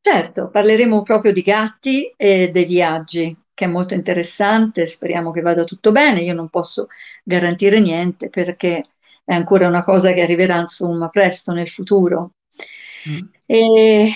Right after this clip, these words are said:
Speaker 1: quindi ora
Speaker 2: Intanto
Speaker 1: entriamo nel nostro argomento dell'energia, l'energia femminile, che è una cosa che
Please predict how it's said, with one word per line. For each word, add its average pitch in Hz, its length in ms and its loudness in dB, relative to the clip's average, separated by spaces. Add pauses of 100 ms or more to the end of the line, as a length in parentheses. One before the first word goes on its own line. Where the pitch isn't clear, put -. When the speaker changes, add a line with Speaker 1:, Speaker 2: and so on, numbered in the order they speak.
Speaker 1:
quindi 330 320 2
ora 269 160 6
Speaker 2:
Intanto - 0 -
Speaker 1:
entriamo 202 480 0
nel 185 220 -10
nostro 196 440 -10
argomento 180 880 -4
dell'energia, 185 1160 -2
l'energia 175 640 -2
femminile, 180 960 -4
che - 120 -10
è - 40 -8
una 175 160 -10
cosa 180 380 -4
che 175 520 0